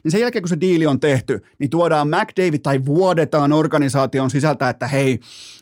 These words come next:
että McDavid muuten esti tän siirron tai esti, että hän halusi Puljun takaisin, että hän luottaa Puljuun ja Pulju on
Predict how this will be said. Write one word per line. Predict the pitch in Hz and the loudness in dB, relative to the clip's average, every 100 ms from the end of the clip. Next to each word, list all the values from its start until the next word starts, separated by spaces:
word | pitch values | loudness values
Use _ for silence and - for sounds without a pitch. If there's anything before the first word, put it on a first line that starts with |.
| - | -14
että | - | -8
McDavid | 131 - 127 151 143 139 | -4 -2 0 0 2 0
muuten | 135 127 120 127 | 0 -2 0 0
esti | 139 143 | -2 -4
tän | 120 113 | -4 -4
siirron | 143 139 127 120 | -2 -2 -2 -4
tai | 117 127 | -4 -2
esti, | 143 - | -2 -2
että | - - | -6 -4
hän | 147 175 | -2 0
halusi | 160 147 139 127 | 2 2 0 -2
Puljun | - 143 135 120 | -2 0 0 0
takaisin, | 127 123 127 | -2 -2 -4
että | 120 123 | -4 -4
hän | 123 208 | -2 -2
luottaa | 220 196 160 - 151 | 0 0 0 0 0
Puljuun | 123 151 151 143 135 131 | 0 0 2 2 2 0
ja | 120 | 0
Pulju | 160 160 147 143 | -2 0 2 2
on | 135 | 2